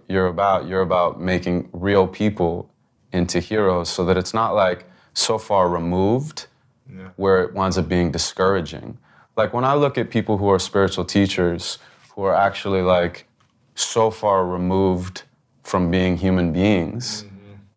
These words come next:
Speaker 1: then what they tell me, it doesn't wind up being inspirational. It's almost discouraging to me.
Speaker 2: Yeah.
Speaker 1: Because I'm like, "I'll never be able to reach that."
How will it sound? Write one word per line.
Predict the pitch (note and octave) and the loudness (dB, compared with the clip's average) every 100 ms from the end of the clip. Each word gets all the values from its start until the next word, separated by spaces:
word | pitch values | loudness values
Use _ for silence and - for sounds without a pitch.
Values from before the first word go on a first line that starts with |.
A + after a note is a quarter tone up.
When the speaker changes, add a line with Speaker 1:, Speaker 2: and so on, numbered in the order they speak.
| - | -4
Speaker 1:
then | A2+ A2+ - | -2 0 -4
what | - G2+ A2 | -6 -2 -2
they | G#2 | 0
tell | G2+ - C#3 | -2 0 0
me, | D3+ A#2 | 2 0
it | G#2+ | -2
doesn't | F#2 A2+ D#3 | 0 0 0
wind | F#2+ A2+ | 0 0
up | G#2 | 0
being | F#2+ G2+ | 0 2
inspirational. | G2 F#2 E2 F#2+ B2+ - F#2+ | 0 0 -2 0 0 0 -2
It's | F2 - - | -2 -4 -2
almost | A2 C3 - | 2 2 0
discouraging | F#2 - - A#2+ A#2 D#2+ D#2 D2+ | -4 -6 0 2 2 -2 -8 -8
to | D#2 | -8
me. | C#2 - | -8 -8
Speaker 2:
Yeah. | G#2+ F#2+ F2 E2+ | -6 -4 -6 -6
Speaker 1:
Because | G#2 F#2+ | -2 0
I'm | G2 | 2
like, | G2 F#2+ F2+ | 2 0 0
"I'll | G#2 A2+ A2 G#2+ | 2 2 2 2
never | F#2+ | 0
be | F2 F#2 | 0 0
able | F2+ E2+ | 0 0
to | - F2 | -4 2
reach | G#2 A2+ - | 4 2 0
that." | D#2 C#2+ - | 0 0 -4